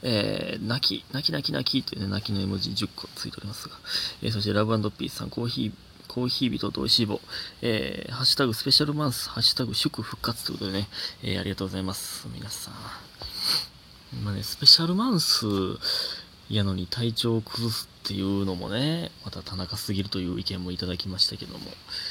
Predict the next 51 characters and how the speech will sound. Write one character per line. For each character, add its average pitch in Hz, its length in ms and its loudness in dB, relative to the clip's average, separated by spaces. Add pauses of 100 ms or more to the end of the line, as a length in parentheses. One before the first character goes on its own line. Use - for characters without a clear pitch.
(300)
え 104 60 -6
ー、 82 120 -4 (300)
え - 220 -12
ー、 - 240 6
確 - 100 -6
か - 60 -10
に - 60 -10
ね、 98 80 -8 (160)
ほ - 160 -2
ん 220 80 6
ま 226 100 4
ち - 120 2
ょ 160 40 2
っ 120 40 2
と - 0 -
最 185 260 2
近 170 140 4
踏 151 260 4
ん 165 120 6
だ 165 100 4
り 170 80 2
蹴 220 120 2
っ 220 40 0 (140)
た - 80 2
り - 60 2
す - 180 6
ぎ 214 60 8
ひ 120 100 6
ん - 40 -2
か、 - 180 -6
ほ 107 140 -4
ん 101 120 0
ま - 120 -2
に。 - 140 -6 (720)
四 - 200 8
月 - 240 2
後 143 220 6
半、 127 500 4
マ 123 100 2
ジ - 140 2
で、 - 200 -2 (280)
全 135 280 6
潰 160 280 6
れ 208 60 8
や 214 80 6
っ - 40 0
た - 180 -4
し - 160 8
な。 - 260 -6 (1600)
ん 110 200 4
で、 151 380 6